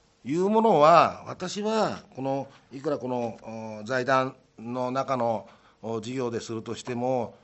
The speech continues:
それはある程度明確に示さなければならないんじゃないかなというふうに思うんですけど、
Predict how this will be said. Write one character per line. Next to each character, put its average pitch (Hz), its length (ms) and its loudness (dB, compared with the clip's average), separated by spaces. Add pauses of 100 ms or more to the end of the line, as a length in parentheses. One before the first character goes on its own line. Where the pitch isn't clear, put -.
(220)
そ 175 100 -8
れ 202 80 2
は 220 420 4 (160)
あ 180 140 2
る 180 60 -4
程 160 120 -2
度 135 120 0
明 131 180 0
確 135 240 -4
に 135 80 -6
示 135 260 -6
さ 143 120 -6
な 131 100 -4
け 127 140 -12
れ 123 100 -6
ば 127 460 -2 (280)
な 123 200 -6
ら 170 120 -2
な 165 160 0
い 131 60 -4
ん 120 80 -8
じ 117 80 -6
ゃ 113 60 -4
な 143 200 -2
い 160 160 -6
か 135 140 -8
な 185 340 0 (460)
と 139 140 -6
い 135 60 -6
う 135 40 -8
ふ 135 140 -8
う 160 80 -2
に 117 240 -6
思 143 320 -2
う 180 100 0
ん 117 80 -6
で 98 140 -10
す - 120 -16
け 101 140 -12
ど、 113 500 -2